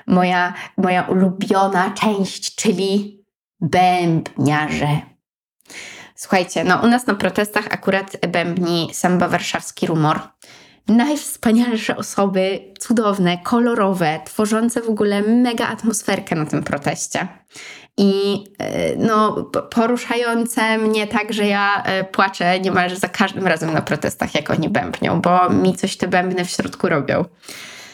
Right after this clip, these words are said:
Em, ale też, e, i b-, wiem, że różne osoby z różnych miejsc w Polsce nas słuchają i tych grup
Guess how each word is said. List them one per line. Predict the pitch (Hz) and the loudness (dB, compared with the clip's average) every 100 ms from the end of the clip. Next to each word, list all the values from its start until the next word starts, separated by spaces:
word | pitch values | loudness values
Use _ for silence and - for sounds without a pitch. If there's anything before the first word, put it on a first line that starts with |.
| - - | -10 0
Em, | 202 196 196 - | 2 2 0 -2
ale | 233 269 | 0 2
też, | 226 202 - - - | 2 0 -2 -6 -2
e, | 196 196 - - | -2 -4 -16 -10
i | - 190 196 - | -2 -2 -2 -4
b-, | 196 202 | -4 0
wiem, | 208 202 | 0 0
że | 214 202 | 0 0
różne | 196 202 196 | 0 0 0
osoby | 185 185 175 190 | 0 -2 -2 -2
z | |
różnych | 190 - 180 - | -2 0 0 2
miejsc | 170 160 - | 0 0 -4
w | - | -2
Polsce | 156 - 196 | -2 2 0
nas | 156 - | 0 -2
słuchają | - - 95 170 | -4 -2 0 0
i | 226 202 | 0 -2
tych | 226 226 | -2 0
grup | 247 302 - | 0 0 -4